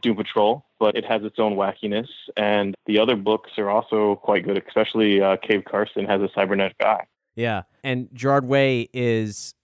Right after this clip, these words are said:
Speaker 2: the brains behind all this, but he's not the only writer. Cave Carson has a co-writer in, uh, John Rivera. Shade the Changing Girls, written by Cecil Castellucci. Mother Panic's written by Jody Hauser, and they all have amazing co-creators and artists on there. Tommy Lee Edwards on Mother Panic,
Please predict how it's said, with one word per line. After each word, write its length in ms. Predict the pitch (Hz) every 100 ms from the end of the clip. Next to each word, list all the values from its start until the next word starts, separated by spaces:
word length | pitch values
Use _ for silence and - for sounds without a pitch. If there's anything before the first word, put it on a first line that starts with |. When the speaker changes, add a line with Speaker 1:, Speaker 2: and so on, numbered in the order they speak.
| _ 139
Speaker 2:
the 140 | 135
brains 540 | 107 123 151 190 202
behind 340 | 151 139 139 123
all 140 | 120
this, 160 | 117 113
but 160 | -
he's 160 | 127 135
not 180 | 139 143
the 120 | 131
only 260 | 120 127 110
writer. 560 | 107 117 110 107 107 - -
Cave 180 | 131 120
Carson 380 | 135 117 - 110
has 220 | 117 107
a 40 |
co-writer 720 | - 139 123 117 117 113 110 107 - _
in, 200 | 120 110
uh, 140 | 107 104
John 320 | 107 117 117
Rivera. 580 | 107 104 117 113 113 107 _ _
Shade 260 | - 147 139
the 60 | 117
Changing 480 | - 131 131 131
Girls, 320 | 120 123 120 113
written 220 | 120 117
by 220 | 110 107
Cecil 300 | 107 127 123
Castellucci. 960 | 117 117 - 110 120 123 131 120 117 -
Mother 220 | 123 117
Panic's 380 | 107 123 117 -
written 140 | 117
by 100 | 113
Jody 300 | 104 117 107
Hauser, 340 | 101 107 110 110
and 100 | 110
they 100 | 117
all 160 | 123
have 200 | 120 110 98
amazing 720 | 117 110 113 110 110 104 101 _
co-creators 520 | - 131 - 117 110
and 80 | 104
artists 320 | 98 107 104 110
on 120 | 101
there. 120 | 98
Tommy 280 | - 113 110
Lee 120 | 101
Edwards 260 | 101 101 101
on 100 | 98
Mother 200 | 98 95
Panic, 400 | 104 98 98